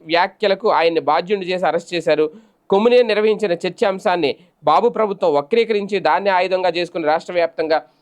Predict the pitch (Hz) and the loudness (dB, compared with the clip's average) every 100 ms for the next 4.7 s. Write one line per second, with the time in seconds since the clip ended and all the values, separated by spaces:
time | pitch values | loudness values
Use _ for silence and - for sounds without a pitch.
0 | _ - 180 185 196 165 170 175 170 165 | _ -4 -2 0 -2 0 0 0 2 0
1 | 156 165 143 160 165 151 147 156 139 143 | 0 0 0 0 -2 -2 -2 -4 -4 -4
2 | - _ - 156 214 240 202 175 214 202 | -6 _ -2 0 2 2 2 2 2 0
3 | 190 170 165 185 185 180 175 170 160 156 | 0 0 0 0 -2 -2 -2 0 0 0
4 | 143 147 170 175 147 160 | -2 -6 -6 -2 0 0